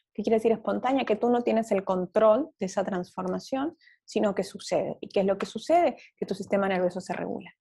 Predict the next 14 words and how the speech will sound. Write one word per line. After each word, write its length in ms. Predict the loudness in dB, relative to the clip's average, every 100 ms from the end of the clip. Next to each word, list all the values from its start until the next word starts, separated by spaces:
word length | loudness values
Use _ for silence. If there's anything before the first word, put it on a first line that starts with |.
| -6
Cuando 220 | -2 -2
tu 100 | -4
sistema 380 | -8 -4 2 4
nervioso 360 | 4 4 4 2
se 140 | -2
regula, 580 | -2 2 4 6 4 2 _ _ -2
tu 140 | 0
mente 300 | 2 0 0
se 180 | 0 2
calma, 480 | 4 4 4 2 -2 _ _ _ -6
tu 160 | -4
cuerpo 360 | 4 4 4 -4
se 160 | -6
reorganiza 760 | -6 -4 0 2 0 -2 -6 -6